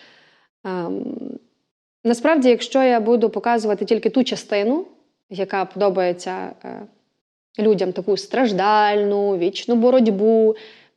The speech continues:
та, це класно спостерігати і казати: «Молодець, молодець, борись, борись», а ми будемо збоку аплодувати. Боротьба дуже виснажує, це дуже деструктивне таке почуття, коли ти весь час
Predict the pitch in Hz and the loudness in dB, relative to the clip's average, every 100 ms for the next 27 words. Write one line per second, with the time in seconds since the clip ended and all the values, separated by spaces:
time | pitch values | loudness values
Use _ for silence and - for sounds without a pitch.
0 | - 226 160 - 240 302 - 220 180 180 | -2 -2 -2 -2 -2 -2 0 0 0 -8
1 | - 190 190 208 370 453 226 214 196 190 | -8 -6 -4 -2 -2 -2 -4 -4 -6 -4
2 | 202 233 254 185 202 226 262 233 196 208 | -2 -2 -2 -4 -6 -4 -2 -2 -4 -4
3 | 202 285 202 202 226 254 208 208 - 220 | -2 0 0 0 0 2 0 -2 -2 0
4 | 277 226 214 185 240 262 233 220 214 - | 0 0 -2 -2 -2 0 -2 0 -2 -4
5 | 196 214 202 196 170 160 127 - - _ | -2 0 0 0 -2 -8 -12 -16 -20 _
6 | - 214 220 214 285 240 233 233 240 190 | -4 0 0 2 2 2 2 0 -2 -4
7 | 170 175 185 - 185 220 202 196 - - | -6 -10 -8 -4 0 0 -2 -4 -10 -6
8 | 185 180 185 190 - - - - 185 180 | -4 -2 -4 -8 -12 -14 -16 -12 -12 -8
9 | 175 175 185 190 247 311 - 190 185 185 | -8 -8 -6 -4 -2 -4 0 0 2 0
10 | 185 - 202 196 - | -2 -2 -4 -4 -4